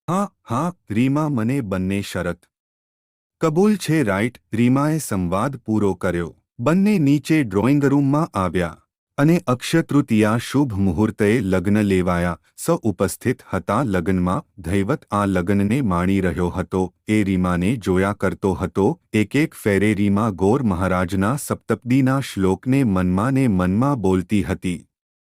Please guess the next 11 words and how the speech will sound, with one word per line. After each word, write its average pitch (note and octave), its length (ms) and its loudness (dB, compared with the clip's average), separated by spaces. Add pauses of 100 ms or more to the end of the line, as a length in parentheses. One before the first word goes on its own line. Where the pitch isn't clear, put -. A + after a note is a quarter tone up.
(480)
ફુલવર્ષા G3 640 2
થતી G#2 400 0
હતી. F2+ 360 -4 (1080)
ત્યારબાદ F#3 540 2
રિસેપ્શનમાં A2 800 0
રીમા F#2 360 0
પ્રિયમ G#2 420 0
સ્ટેજ G2+ 480 -4
પર, A2+ 260 -2 (100)
ફોટો A2 420 -2
સેશન, G#2+ 460 -4